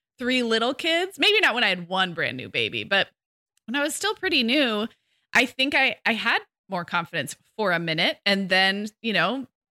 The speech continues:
life happens and you'll go through a phase where you're feeling more vulnerable or more insecure,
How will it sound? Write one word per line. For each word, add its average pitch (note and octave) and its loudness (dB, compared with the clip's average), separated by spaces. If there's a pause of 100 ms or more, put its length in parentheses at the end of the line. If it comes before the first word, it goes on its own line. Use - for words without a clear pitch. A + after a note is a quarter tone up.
(100)
life F3 2
happens G#3+ -2
and G3+ 0
you'll G3 0
go F#3+ 2
through G#3 -2
a - -2
phase G3+ -2
where G3 -2
you're F#3 2
feeling G3 0
more F#3 2
vulnerable F3 0
or F3+ 0
more F#3 2
insecure, F#3 2